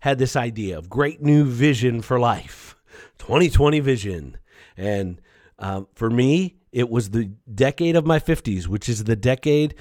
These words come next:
in which most people are saying right now we have the most to give back. And honestly, this year went a little sideways for many of us. And so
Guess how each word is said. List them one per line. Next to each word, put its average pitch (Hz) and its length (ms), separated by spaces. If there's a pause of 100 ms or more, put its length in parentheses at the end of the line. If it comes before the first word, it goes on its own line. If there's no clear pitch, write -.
(220)
in 117 180
which 127 200
most 131 260
people 139 220
are 127 60
saying 139 260
right 135 180
now 135 200
we 127 140
have 117 120
the 110 80
most 117 460
to 123 80
give 113 200
back. 95 380 (840)
And 92 160
honestly, 147 600 (320)
this 107 280
year 180 140
went 180 160
a 185 60
little 190 200
sideways 180 680
for 107 160
many 87 260
of 67 140
us. - 300 (1080)
And 139 180
so 156 300